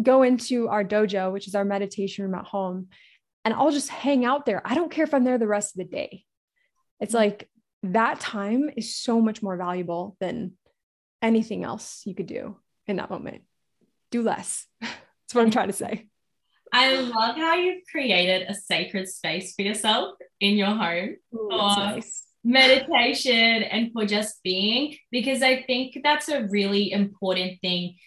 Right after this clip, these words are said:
Speaker 2: that if you have the means to do, then do it. Because a big mistake that a lot of people make is, "Oh, I'm gonna meditate, so I'm gonna meditate on my bed." Next minute, they fall asleep. Why? Because your brain associates sleep with your bed. You're not meant to be meditating there.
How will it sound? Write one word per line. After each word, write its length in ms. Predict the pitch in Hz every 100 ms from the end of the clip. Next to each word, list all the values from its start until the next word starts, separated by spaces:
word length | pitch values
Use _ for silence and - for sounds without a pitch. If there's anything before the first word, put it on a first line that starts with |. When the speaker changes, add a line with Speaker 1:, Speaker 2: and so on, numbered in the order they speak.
| _ -
Speaker 2:
that 340 | 202 190 - - _ _ _
if 180 | 262 269
you 140 | 262
have 280 | 233 226 214
the 140 | 208 202
means 500 | 196 196 202 196 -
to 140 | 185
do, 400 | 185 170 185 208
then 320 | 190 175 170 -
do 240 | 180 165
it. 120 | - - -
Because 560 | 202 202 208 202 202 - _ _ _ _
a 140 | 233 202
big 200 | 226 233
mistake 500 | 311 - 202 196 196
that 100 | 190
a 40 |
lot 160 | 190 180
of 60 |
people 280 | 185 185 180
make 300 | 160 156 175 -
is, 320 | 185 180 180 -
"Oh, 80 |
I'm 200 | 285 277
gonna 120 | 254 240
meditate, 540 | 208 202 202 208 202
so 80 | 202
I'm 80 | 196
gonna 160 | 190
meditate 420 | 190 175 180 180 165
on 100 | 165
my 80 |
bed." 180 | 160 - - _ -
Next 340 | 208 202 -
minute, 360 | 202 185 180 180
they 200 | 180 180
fall 160 | 180 170
asleep. 400 | - - - -
Why? 320 | 180 185 196
Because 380 | 190 196 190 180
your 80 | 185
brain 260 | 190 196
associates 680 | 202 - 190 190 180 180 -
sleep 240 | 311 320 -
with 100 | 226
your 140 | 220
bed. 320 | 214 196 180 185
You're 100 | 202
not 160 | 196
meant 180 | 190 196
to 80 | -
be 120 | 190
meditating 560 | 175 160 170 170 160
there. 100 | 165